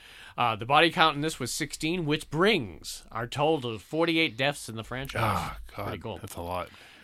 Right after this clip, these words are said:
Speaker 2: Three.
Speaker 1: So the, <laughs> at the beginning of this, so Angela, last time we saw her was, she was just the, uh, howdy partner.
Speaker 2: Yeah.
Speaker 1: And, and now she's, uh, sh-, she's at the very beginning with that garage. Uh,
Speaker 2: She's
Speaker 1: the
Speaker 2: part
Speaker 1: gra-,
Speaker 2: of the, she's
Speaker 1: the
Speaker 2: part of the, uh, group going in for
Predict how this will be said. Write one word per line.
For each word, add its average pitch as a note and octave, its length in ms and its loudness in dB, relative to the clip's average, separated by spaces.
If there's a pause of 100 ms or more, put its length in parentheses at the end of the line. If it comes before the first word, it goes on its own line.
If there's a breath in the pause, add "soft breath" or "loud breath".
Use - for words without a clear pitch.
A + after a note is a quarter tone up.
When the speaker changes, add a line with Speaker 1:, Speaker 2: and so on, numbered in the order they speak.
(160 loud breath)
Speaker 2:
Three. G2 340 -6 (200)
Speaker 1:
So D#3+ 220 2
the, D3 280 2
<laughs> - 40 -14
at F3+ 160 2
the D#3+ 80 -2
beginning F#3+ 480 6
of E3 80 4
this, D3+ 240 -2 (240 loud breath)
so D#3 320 6
Angela, F#3 560 4 (540)
last D#3 320 4
time F#3 120 4
we D#3+ 60 2
saw D3 180 4
her C#3 80 4
was, C3 140 -4
she - 80 -6
was A#2 180 -8
just - 300 -8
the, G#2+ 160 -4
uh, G2 120 -2
howdy A2+ 220 -4
partner. G2 340 -6 (280 loud breath)
Speaker 2:
Yeah. - 100 6
Speaker 1:
And, C3+ 220 -2
and C3+ 180 2
now C#3 240 6
she's, C3 640 -4
uh, G#2 340 -2
sh-, - 440 -10 (180)
she's - 260 -6
at C#3+ 120 2
the D3 80 0
very C#3 200 2
beginning C#3 540 -2
with B2 200 -4
that A2+ 200 0
garage. A#2+ 460 0
Uh, A#2 180 -2
Speaker 2:
She's A2 160 2
Speaker 1:
the - 80 -2
Speaker 2:
part A#2+ 220 8
Speaker 1:
gra-, A#2 80 4
Speaker 2:
of A#2+ 80 -4 (140)
the, - 60 -16
she's G#2 140 0
Speaker 1:
the - 60 -8
Speaker 2:
part A2+ 200 8
of G#2+ 200 0
the, G#2+ 80 -2
uh, G2+ 140 4
group G#2+ 240 0
going G2+ 240 0
in G#2 100 2
for G2 420 0